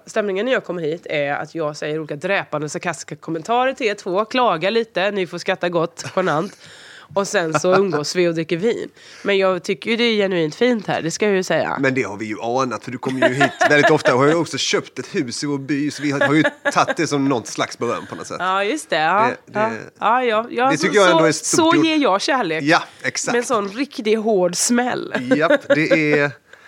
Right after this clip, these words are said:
Speaker 2: det är stämning helt enkelt.
Speaker 1: Ja, men vi sitter ju här på riktigt i en konstutställning där,
Speaker 2: Just det.
Speaker 1: eh, din fru har målat de mest fantastiska tavlor. Tyvärr är mycket sålt. Så att, eh, men det finns lite till. Om man vill köpa en tavla kan man komma hit och kolla.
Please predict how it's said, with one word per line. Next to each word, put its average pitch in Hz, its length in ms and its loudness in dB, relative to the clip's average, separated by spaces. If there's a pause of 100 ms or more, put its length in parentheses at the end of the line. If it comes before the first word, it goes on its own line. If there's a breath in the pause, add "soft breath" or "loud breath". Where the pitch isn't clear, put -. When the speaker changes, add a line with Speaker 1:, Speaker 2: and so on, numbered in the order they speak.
(320 loud breath)
Speaker 2:
det 165 580 -2
är 147 120 0
stämning 139 800 -2
helt 127 340 0
enkelt. 101 520 -6 (420)
Speaker 1:
Ja, 240 80 4
men 254 120 2
vi 254 80 -2
sitter 226 240 -6
ju 254 60 4
här 269 140 2
på 240 80 -4
riktigt 220 240 -2
i 190 100 2
en 185 120 0
konstutställning 175 840 -4
där, 180 200 -2
Speaker 2:
Just 165 140 0
det. 165 160 0
Speaker 1:
eh, 165 60 -2
din 160 160 -4
fru 160 160 -2
har 151 80 -2
målat 156 500 -2
de 180 120 -4
mest 165 160 -4
fantastiska 165 420 -8
tavlor. 202 320 -2
Tyvärr 226 320 0
är 285 60 0
mycket 302 260 0
sålt. - 460 -10
Så 233 80 -4
att, 226 180 -8
eh, 196 60 -4
men 196 260 -4 (420 soft breath)
det 220 40 0
finns 294 180 0
lite 381 160 2
till. 160 160 0
Om 165 60 0
man 185 100 2
vill 190 80 -2
köpa 165 200 -2
en 185 60 -8
tavla 254 220 -4
kan 190 120 -6
man 180 100 -6
komma 175 160 -6
hit 147 80 -10
och 156 60 -16
kolla. - 180 -8